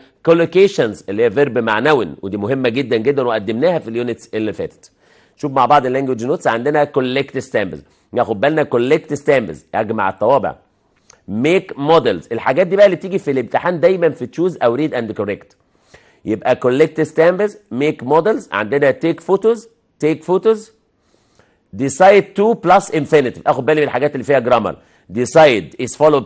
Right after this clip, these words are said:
by to، after that there is an infinitive. بعد كده المصدر. For the first time.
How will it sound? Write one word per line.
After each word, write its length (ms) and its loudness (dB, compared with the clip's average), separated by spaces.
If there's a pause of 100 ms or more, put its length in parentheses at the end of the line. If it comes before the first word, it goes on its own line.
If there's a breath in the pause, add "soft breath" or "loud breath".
by 120 4
to، 460 4
after 320 0
that 360 2 (240)
there 280 2
is 160 -6 (100)
an 280 -2
infinitive. 420 -8
بعد 200 -2
كده 120 0
المصدر. 340 -4 (1500 soft breath)
For 300 8
the 220 4
first 360 0
time. 380 2